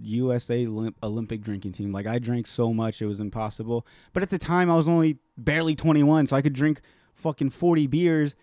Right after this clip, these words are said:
wake up the next morning, still have a six-pack. It, I didn't, it didn't bloat me. I didn't look like shit. My face did get swollen.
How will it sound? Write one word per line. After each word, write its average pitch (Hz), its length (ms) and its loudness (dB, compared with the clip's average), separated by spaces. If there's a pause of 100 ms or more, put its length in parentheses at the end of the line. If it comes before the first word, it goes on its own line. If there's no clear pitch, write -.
(280)
wake 160 180 2
up 156 120 0
the 151 60 -2
next 147 160 -2
morning, 147 140 2
still 156 180 0
have 131 80 -2
a - 20 -6
six-pack. 123 500 -6
It, 123 100 -2
I 131 80 -2
didn't, 143 220 0
it 135 60 0
didn't 139 180 4
bloat 131 260 2
me. 151 240 2 (300)
I 131 60 -6
didn't 139 200 -4
look 139 200 0
like 143 160 -2
shit. 147 160 -6
My 127 120 -2
face 143 300 -2
did 196 140 0
get 202 160 -6
swollen. 226 500 -2